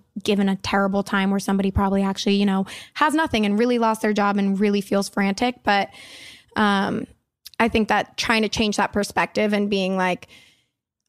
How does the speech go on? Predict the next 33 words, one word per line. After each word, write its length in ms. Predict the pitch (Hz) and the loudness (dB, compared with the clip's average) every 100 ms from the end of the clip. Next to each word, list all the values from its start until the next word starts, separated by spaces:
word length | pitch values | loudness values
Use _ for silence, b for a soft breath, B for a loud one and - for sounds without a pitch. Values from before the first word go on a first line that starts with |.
| _ - | _ -2
"I 80 | |
know 180 | 208 214 | 0 2
I 100 | 247 | 2
lost 340 | 247 240 226 233 | 2 2 0 -2
this 160 | 214 | 0
right 140 | 214 196 | 0 0
now. 360 | 190 180 220 _ _ - | 2 0 -2 _ _ -2
You 80 | |
know 60 | 320 | 0
what? 160 | 320 - | 0 0
I 100 | 302 | 0
feel 120 | 349 | 0
like 140 | 320 226 | 0 0
I 80 | |
can't 140 | 220 220 | 0 0
even 120 | 202 | -2
speak 240 | - 196 | -2 -2
on 80 | 208 | -2
the 60 | 202 | 0
covid 260 | 208 202 | 0 0
job 260 | 196 185 - | 2 0 0
thing 140 | 202 | -2
'cause 140 | 202 196 | -2 -2
I 60 | |
haven't 260 | 196 190 - | -2 -2 -2
been 100 | 185 | -2
there 140 | 180 | 0
and 80 | 180 | -2
I 60 | 180 | -2
don't 220 | - 147 | -2 -2
know. 160 | 127 127 | -2 -2
And 120 | |
I 100 | 175 | -2